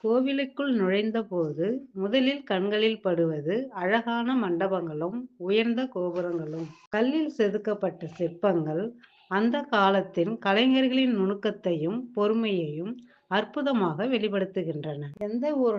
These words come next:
நாளிலும் மெதுவாக கோவிலுக்குள் நுழைந்து சில நிமிடங்கள் அமைதியாக நின்று உங்களை நீங்களே கேட்டு பாருங்கள்.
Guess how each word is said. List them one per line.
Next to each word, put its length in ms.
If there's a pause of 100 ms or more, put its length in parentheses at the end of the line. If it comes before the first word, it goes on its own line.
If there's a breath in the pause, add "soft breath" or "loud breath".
(120)
நாளிலும் 500 (120)
மெதுவாக 680 (120)
கோவிலுக்குள் 640
நுழைந்து 460 (340)
சில 300
நிமிடங்கள் 540 (120)
அமைதியாக 560
நின்று 400 (180)
உங்களை 400 (260)
நீங்களே 400 (140)
கேட்டு 260
பாருங்கள். 480